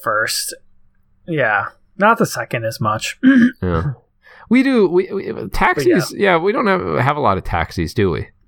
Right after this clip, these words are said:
Speaker 2: anymore? I mean,
Speaker 1: But
Speaker 2: other than,
Speaker 1: I guess
Speaker 2: like,
Speaker 1: what
Speaker 2: New
Speaker 1: I'm
Speaker 2: York.
Speaker 1: saying is Uber, I do that with Uber and Lyft drivers, which is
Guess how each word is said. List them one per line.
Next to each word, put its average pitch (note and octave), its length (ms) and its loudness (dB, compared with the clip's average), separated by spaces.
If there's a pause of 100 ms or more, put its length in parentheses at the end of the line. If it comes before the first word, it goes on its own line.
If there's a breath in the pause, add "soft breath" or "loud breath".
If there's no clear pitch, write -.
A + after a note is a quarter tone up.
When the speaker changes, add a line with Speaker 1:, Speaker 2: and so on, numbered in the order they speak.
(140)
Speaker 2:
anymore? E2 420 0
I - 20 0
mean, F#2+ 120 2
Speaker 1:
But G#3+ 120 6
Speaker 2:
other B2 100 4
than, D3+ 60 4
Speaker 1:
I F#3+ 80 6
guess A3 140 4
Speaker 2:
like, - 80 0
Speaker 1:
what G#3+ 100 6
Speaker 2:
New E3 60 6
Speaker 1:
I'm E3 80 2
Speaker 2:
York. F#3 120 4
Speaker 1:
saying D#3+ 140 2
is C#3 260 -2
Uber, C#3+ 500 2
I D3+ 140 4
do D3 160 -8
that C3 220 4
with A#2+ 160 -8
Uber A#2 320 -2
and G2+ 100 -6
Lyft G#2 200 -8
drivers, G#2+ 460 -2
which A#2+ 160 -4
is F#2+ 140 0